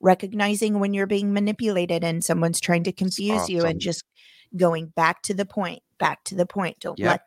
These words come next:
Speaker 1: them, don't let them get you in a fury because they're trained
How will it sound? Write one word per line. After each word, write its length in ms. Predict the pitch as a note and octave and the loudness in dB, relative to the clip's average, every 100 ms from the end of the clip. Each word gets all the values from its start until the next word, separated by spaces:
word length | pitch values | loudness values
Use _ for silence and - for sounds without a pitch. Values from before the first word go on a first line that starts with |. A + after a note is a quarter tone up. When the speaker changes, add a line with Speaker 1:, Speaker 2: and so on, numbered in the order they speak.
| - | -2
Speaker 1:
them, 260 | D#3+ D#3+ - _ _ | -2 -4 -8 _ _
don't 200 | - F#3+ | -4 -2
let 200 | G#3 A#3 - | -2 -4 -2
them 140 | A#3+ | -2
get 260 | G3+ G3+ - | 0 -2 0
you 120 | F#3 | 0
in 100 | F3 | 0
a 60 | |
fury 420 | E3+ G#3+ G3+ F#3 - | -2 -2 0 0 -2
because 340 | F#3+ E3+ F3 | -4 -4 -2
they're 220 | F#3+ G3 | 0 0
trained 600 | A3+ - G3 E3+ D#3+ E3 | 0 -4 -2 -2 -2 -6